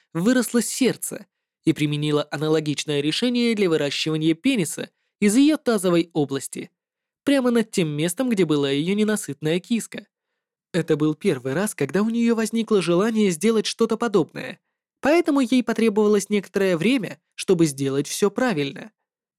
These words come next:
Сначала она отращивала миниатюрные версии члена, с которым она была наиболее знакома. Коры.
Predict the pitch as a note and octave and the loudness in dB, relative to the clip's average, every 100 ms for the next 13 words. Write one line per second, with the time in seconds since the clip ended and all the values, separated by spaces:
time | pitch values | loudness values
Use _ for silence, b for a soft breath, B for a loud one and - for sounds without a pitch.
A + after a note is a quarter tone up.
0 | - - D#3 D3 - A#3 G3 C3+ - F3 | -14 -6 -4 -2 0 0 0 -4 -4 0
1 | A#3+ C4+ A#3+ A#3 G3+ A#3 A3 G#3 G#3 G3 | 2 0 0 0 0 2 4 4 4 2
2 | G3 - G#3+ F#3 E3 D#3+ F#3 E3 - D3 | 0 2 2 4 2 2 2 0 -2 -2
3 | - A#3 A#3 - - - F3+ A#3+ G#3+ G#3 | 0 0 0 -4 -10 -6 0 0 2 2
4 | G#3 G3+ G3+ G3 F#3+ F#3+ E3+ D#3+ D#3+ D#3 | 2 2 2 2 0 0 4 4 4 2
5 | C#3+ D#3 - E3 C#3+ - _ _ _ _ | -2 -6 -2 -2 -2 -16 _ _ _ _
6 | _ _ - - D4 D#3 - | _ _ -6 2 4 4 -2